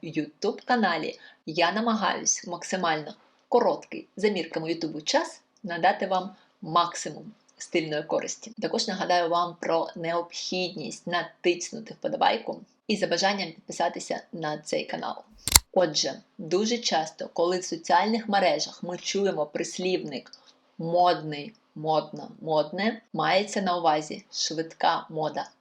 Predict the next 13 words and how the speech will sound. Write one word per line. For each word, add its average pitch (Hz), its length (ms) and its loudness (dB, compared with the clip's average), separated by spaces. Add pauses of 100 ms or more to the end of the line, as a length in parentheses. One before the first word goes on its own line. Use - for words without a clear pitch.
(120)
або 160 420 2
швидкоплинні 160 1120 0
тренди. 147 600 -2 (420)
В - 20 -20
протилежність 202 840 4
цьому, 170 380 2 (220)
повільна 196 800 2
мода 185 480 0 (360)
має 185 460 0
більш 180 560 -2 (320)
довгий 160 760 2
життєвий 160 680 2
цикл. - 420 -6